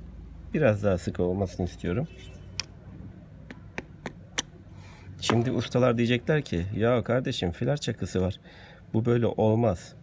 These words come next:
E tamam da iki yıldır bundan daha beter haliyle çalışıyordu. Bu halde niye çalışmasın? Şimdi eskisinden daha iyi olacak. He, yenisi kadar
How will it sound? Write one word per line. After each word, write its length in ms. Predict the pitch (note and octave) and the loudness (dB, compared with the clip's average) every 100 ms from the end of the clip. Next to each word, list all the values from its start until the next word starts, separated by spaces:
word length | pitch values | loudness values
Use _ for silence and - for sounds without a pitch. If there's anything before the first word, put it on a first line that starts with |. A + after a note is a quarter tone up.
| - - - | -20 -20 -2
E 100 | A#2 | -2
tamam 360 | - A#2 D3+ D#3+ | 2 2 2 2
da 180 | G2+ - - | 0 0 -4
iki 260 | G#2+ - | -4 2
yıldır 280 | B2 B2+ C3 B2+ - - A2 | 2 2 0 -2 -8 -6 2
bundan 380 | A#2+ B2+ C3+ | 6 6 6
daha 220 | B2+ C#3+ C#3+ | 6 4 4
beter 220 | C3+ A#2+ | 2 4
haliyle 400 | A#2 A#2 C#3+ D#3 | 6 4 4 2
çalışıyordu. 680 | - A2 F#2+ G2+ F#2+ B2+ G3+ - - - - - - - | 2 -2 -2 -2 0 -2 -4 -14 -20 -18 -18 -18 -20 -4
Bu 180 | G#2 G#2+ | 0 4
halde 240 | A#2+ E3+ | 6 6
niye 120 | G#3 | 4
çalışmasın? 640 | - A#2+ G#2 G2 F2 - D#2 - - - - - - - - - - | 4 2 2 0 -2 -2 -6 -8 -10 -12 -12 -12 -18 -18 -18 -2 -2
Şimdi 340 | - - G#3 - | -2 2 2 4
eskisinden 680 | - A#2 - G#2+ A#2+ C3 | 2 2 2 2 4 4
daha 220 | D#3+ E3 F#3+ | 6 6 6
iyi 140 | F3 | 6
olacak. 300 | G#2 F#2 - - - - - - - - - - - - - - - - | 4 4 -2 -4 -18 -20 -16 -16 -16 -16 -16 -16 -8 -8 -8 -6 -4 4
He, 80 | |
yenisi 420 | C3 A2 A#2 A#2+ C#3 | 6 8 4 4 4
kadar 300 | C#3 C#3 | 6 6